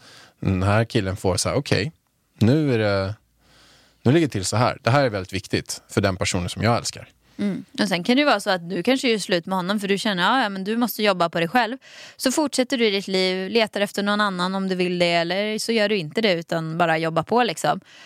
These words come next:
Speaker 2: Sen så kanske han en dag har, eh, utvecklats och kommit på att, "Oj, jag vill ju verkligen gå framåt med den här tjejen", liksom.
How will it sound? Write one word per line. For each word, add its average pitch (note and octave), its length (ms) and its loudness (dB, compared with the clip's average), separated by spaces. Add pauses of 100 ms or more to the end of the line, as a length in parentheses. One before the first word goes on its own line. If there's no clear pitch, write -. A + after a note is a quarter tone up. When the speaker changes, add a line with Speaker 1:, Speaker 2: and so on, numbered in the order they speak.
(200)
Speaker 2:
Sen G3 220 0
så - 100 0
kanske E4+ 220 0
han A3+ 140 0
en F3+ 160 0
dag E3+ 220 4
har, E3+ 280 0
eh, C#3 540 0 (120)
utvecklats D#3 600 0
och G#3 80 -4
kommit F3 260 -2
på A#3+ 160 0
att, E3+ 140 -2
"Oj, F3 440 -2
jag G3+ 180 2
vill A3+ 140 -2
ju F3+ 40 -2
verkligen E3 460 -2 (560)
gå G#3 100 4
framåt G3+ 600 -2
med A3 120 0
den G#3 120 0
här D#3 260 -2
tjejen", - 400 -2
liksom. - 400 -4